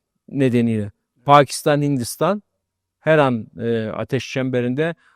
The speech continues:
Azerbaycan, Ermenistan ve Kafkasya coğrafyası, Balkanlar coğrafyası baktığımız zaman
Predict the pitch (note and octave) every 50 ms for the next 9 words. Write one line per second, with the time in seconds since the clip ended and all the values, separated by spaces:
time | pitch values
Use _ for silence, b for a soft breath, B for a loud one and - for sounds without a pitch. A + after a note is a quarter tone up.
0 | b b - B2+ C3 A#2 D3 C#3+ C#3 C#3 D3 D3+ D3 B2+ C#3+ C3+ C3 B2 A2+ -
1 | _ _ A#2+ B2+ B2+ C3 C3+ C3+ C#3 B2+ - - - D#3+ E3 E3+ E3+ - - C#3+
2 | B2 - - D3 C3+ - - C#3 A2 A#2+ A#2 A2+ A2 G#2+ - G#2+ G2+ - A2 A#2
3 | - _ _ _ _ _ _ - C3+ C3+ C3 - - C#3+ C#3 C#3+ D3+ D3 D3+ C3
4 | C#3+ C3+ A#2+ A2+ A2 G2 - A2+ G2+ - - A2+ G#2 A#2 B2+ A#2+ - _ - C#3+
5 | C#3 C3 A2+ B2 A#2 A2 G#2+